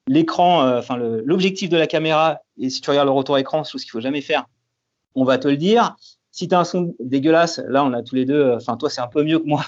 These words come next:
<laughs> C'est un micro, euh, casque, c'est très important. Au début, tu, tu perçois pas tout ça. Donc, c'est, il y a une courbe d'expérience, et donc, faut pas hésiter à, à le faire.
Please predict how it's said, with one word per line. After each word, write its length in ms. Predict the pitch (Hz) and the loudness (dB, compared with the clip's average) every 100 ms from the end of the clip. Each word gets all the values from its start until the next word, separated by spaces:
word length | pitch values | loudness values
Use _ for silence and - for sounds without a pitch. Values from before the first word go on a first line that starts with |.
| - | -4
<laughs> 480 | - - - - _ | -6 -8 -20 -20 _
C'est 100 | 123 | 0
un 60 | |
micro, 480 | 147 139 - 170 165 | 0 0 2 4 4
euh, 360 | 135 127 123 120 | 4 4 2 2
casque, 260 | 165 156 | 0 0
c'est 100 | 127 | -6
très 220 | - 156 | -4 0
important. 400 | 156 156 - 170 | 0 0 -2 -4
Au 160 | 170 151 | -2 0
début, 240 | 180 220 | 0 0
tu, 220 | 226 170 - | -4 -10 -12
tu 160 | 165 | -6
perçois 280 | 180 160 180 | -4 0 0
pas 140 | 208 | 0
tout 100 | 208 | -2
ça. 180 | 185 151 | 0 0
Donc, 180 | 127 131 _ _ _ _ | 0 -4 _ _ _ _
c'est, 200 | - 160 | -2 0
il 80 | 160 | 2
y 60 | |
a 20 | 165 | 0
une 80 | |
courbe 160 | 170 208 | 0 0
d'expérience, 580 | 185 - 147 165 262 262 135 - _ - | 0 2 0 2 0 -2 -8 -10 _ -8
et 80 | 147 | -2
donc, 220 | 190 208 - | 0 -2 -8
faut 160 | _ 151 | _ -4
pas 160 | 208 208 | 0 2
hésiter 680 | 156 170 175 185 214 214 _ _ 139 | 0 -4 0 2 0 -4 _ _ 0
à, 100 | 147 | 0
à 260 | - 151 | 2 0
le 100 | 156 | 0
faire. 280 | 160 196 | 0 2